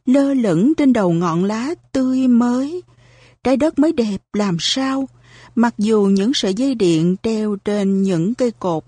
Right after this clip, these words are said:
trông thật gớm ghiếc. Dù bị quấy nhiễu bởi mọi tiếng ồn, mặt đất vẫn màu mỡ,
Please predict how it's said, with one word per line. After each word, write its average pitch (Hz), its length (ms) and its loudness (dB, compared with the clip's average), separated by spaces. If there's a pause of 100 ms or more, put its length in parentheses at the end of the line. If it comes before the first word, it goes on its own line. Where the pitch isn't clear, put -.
trông 220 240 -2
thật 202 200 -6 (100)
gớm 226 460 0
ghiếc. 269 320 -2 (1500)
Dù 214 240 4
bị 190 320 2 (100)
quấy 254 420 2
nhiễu 196 440 2
bởi 208 200 0
mọi 175 280 0
tiếng 285 320 -2 (140)
ồn, 175 460 0 (600)
mặt 214 260 0
đất 302 260 0
vẫn 208 440 0
màu 196 400 2
mỡ, 180 460 -2